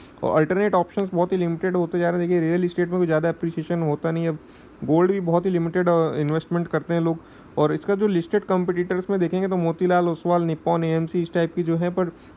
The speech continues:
इसका जो बात है इस कंपनी का, अ, अ, अल्टीमेटली इसका जो मैनेजमेंट पेडिग्री है बहुत ही शानदार है। अब देखिए, ये कंपनी जो है दोस्तों, लार्जेस्ट एसेट मैनेजमेंट कंपनी है इंडिया में।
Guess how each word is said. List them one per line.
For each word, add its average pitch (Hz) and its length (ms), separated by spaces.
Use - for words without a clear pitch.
इसका 190 300
जो 180 140
बात 175 280
है 185 100
इस 180 160
कंपनी 156 600
का, 175 160
अ, 143 600
अ, 127 40
अल्टीमेटली 170 520
इसका 170 200
जो 165 100
मैनेजमेंट 156 460
पेडिग्री 156 440
है 165 120
बहुत 151 320
ही 165 40
शानदार 151 420
है। - 360
अब 151 60
देखिए, 202 440
ये 180 100
कंपनी 185 400
जो 202 80
है 202 60
दोस्तों, 185 300
लार्जेस्ट 165 460
एसेट 185 260
मैनेजमेंट 170 340
कंपनी 170 400
है 170 80
इंडिया 160 240
में। 180 140